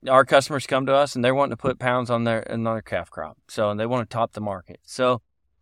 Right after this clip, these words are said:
with that, you know, I mean, our ideal cow is gonna be in that six frame to six two frame.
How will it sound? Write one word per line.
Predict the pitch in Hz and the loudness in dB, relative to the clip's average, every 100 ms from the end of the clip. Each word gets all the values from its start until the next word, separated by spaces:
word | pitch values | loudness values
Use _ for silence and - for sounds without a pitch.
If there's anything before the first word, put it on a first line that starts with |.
| - | -2
with | 147 139 | -2 2
that, | 147 151 - | 4 4 2
you | 131 | -2
know, | 127 127 123 - | 0 0 -2 -6
I | 123 | -6
mean, | 135 127 | -2 -4
our | 117 139 139 | 4 6 8
ideal | 131 131 143 | 6 4 0
cow | 139 143 143 | 2 2 4
is | 147 - | 2 0
gonna | 131 | -4
be | 123 127 | -2 -2
in | 123 | -2
that | 127 113 | -2 -4
six | - 135 - | -6 -6 -6
frame | - 131 135 143 | -4 0 0 -2
to | 127 | -4
six | - 143 - | -6 -8 -8
two | 143 127 | -6 -6
frame. | - 127 131 160 | -2 -2 -2 -4